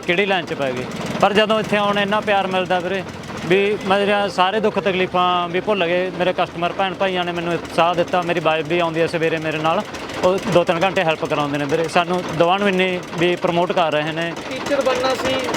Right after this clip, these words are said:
Speaker 2: ਸੁਪਨਾ ਅਧੂਰਾ ਰਹਿ ਗਿਆ। ਇੱਥੇ ਕਈ ਟੀਚਰ ਵੀ ਆਉਂਦੇ ਹੋਣਗੇ ਤੁਹਾਡੇ ਕੋਲ ਜੂਸ ਪੀਣ?
Speaker 1: ਹਾਂ ਵੀਰੇ, ਟੀਚਰ ਆਉਂਦੇ ਨੇ, ਪ੍ਰੋਫੈਸਰ ਆਉਂਦੇ ਨੇ, ਵੀ ਹੱਲਾ ਸ਼ੇਰੀ ਦੇ ਕੇ, ਥਾਪੀ ਦੇ ਕੇ ਜਾਂਦੇ ਨੇ ਵੀਰੇ ਬਕਾਇਦਾ ਵੀ ਤੁਸੀਂ ਬਹੁਤ ਵਧੀਆ ਕੰਮ ਕਰ ਰਹੇ ਹੋ, ਆਪਦਾ ਬਿਜ਼ਨਸ ਹੈਗਾ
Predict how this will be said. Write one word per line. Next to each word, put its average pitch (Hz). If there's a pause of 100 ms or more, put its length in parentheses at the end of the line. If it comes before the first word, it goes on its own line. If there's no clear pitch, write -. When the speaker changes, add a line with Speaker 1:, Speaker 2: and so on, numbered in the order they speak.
(320)
Speaker 2:
ਸੁਪਨਾ 226
ਅਧੂਰਾ 247
ਰਹਿ 220
ਗਿਆ। 240
ਇੱਥੇ 247
ਕਈ 269
ਟੀਚਰ 277
ਵੀ 277
ਆਉਂਦੇ 277
ਹੋਣਗੇ 269
ਤੁਹਾਡੇ 269
ਕੋਲ 254
ਜੂਸ 247
ਪੀਣ? 494
Speaker 1:
ਹਾਂ 156
ਵੀਰੇ, 151
ਟੀਚਰ 180
ਆਉਂਦੇ 170
ਨੇ, 170
ਪ੍ਰੋਫੈਸਰ 165
ਆਉਂਦੇ 165
ਨੇ, 175 (180)
ਵੀ 175
ਹੱਲਾ 170
ਸ਼ੇਰੀ 170
ਦੇ 165
ਕੇ, 170 (180)
ਥਾਪੀ 175
ਦੇ 185
ਕੇ 180
ਜਾਂਦੇ 135
ਨੇ 127
ਵੀਰੇ 135
ਬਕਾਇਦਾ 160 (380)
ਵੀ 165
ਤੁਸੀਂ 180 (200)
ਬਹੁਤ 165
ਵਧੀਆ 185
ਕੰਮ 175
ਕਰ 170
ਰਹੇ 175
ਹੋ, 175
ਆਪਦਾ 175
ਬਿਜ਼ਨਸ 160
ਹੈਗਾ 160